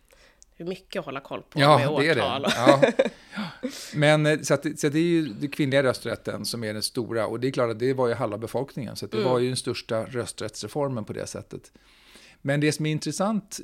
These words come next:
Speaker 2: är ju att det här var ju en kamp mellan då liberaler och socialdemokrater å ena sidan och högern å andra sidan. Och, eh, även om då högern var tvungen att ge med sig här på den här frågan om kvinnlig rösträtt,
Speaker 1: Mm.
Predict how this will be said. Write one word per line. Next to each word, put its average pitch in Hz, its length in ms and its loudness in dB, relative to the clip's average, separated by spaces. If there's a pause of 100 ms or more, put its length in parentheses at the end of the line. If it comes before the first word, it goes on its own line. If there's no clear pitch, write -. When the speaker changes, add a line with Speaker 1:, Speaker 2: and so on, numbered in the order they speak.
Speaker 2:
är 131 120 2
ju 127 180 2
att - 300 -2
det 127 100 -4
här 127 160 -2
var 180 140 0
ju 139 200 0
en 127 200 -6
kamp - 480 -4
mellan 110 440 -2
då 95 340 -4 (400)
liberaler 107 480 -4
och 101 100 -6
socialdemokrater 110 800 -6
å 151 40 -6
ena 127 220 -6
sidan 123 360 -8
och 117 200 -12
högern 117 400 -2
å 117 140 -6
andra 104 180 -4
sidan. 98 360 -8 (720)
Och, - 380 -6
eh, 131 260 -2
även 123 160 -6
om 156 120 -2
då 123 320 2 (360)
högern 120 380 0
var 117 60 -4
tvungen 117 280 -4
att 110 60 -4
ge 117 140 -4
med 185 240 2
sig 110 180 -6
här 95 160 -10
på 107 120 -12
den 104 60 -12
här 92 80 -12
frågan 98 360 -12
om 98 160 -12
kvinnlig 110 360 -8
rösträtt, - 520 -8
Speaker 1:
Mm. 190 180 -8